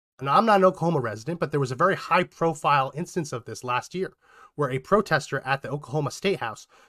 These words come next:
threw water on one of the representatives, uh, because they didn't like the way they had voted on a bill.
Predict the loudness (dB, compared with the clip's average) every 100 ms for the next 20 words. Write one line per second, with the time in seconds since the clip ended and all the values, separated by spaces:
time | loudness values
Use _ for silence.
0 | _ -14 -2 0 0 0 2 4 4 0
1 | 0 0 0 0 0 0 -2 -2 -2 -4
2 | -4 -2 -2 -6 -18 -20 _ _ _ _
3 | _ _ -2 -2 -2 -4 -4 -6 _ _
4 | _ _ -6 -2 -2 -2 -4 -2 -2 -2
5 | -4 -4 -6 -6 -4 -4 -2 2 0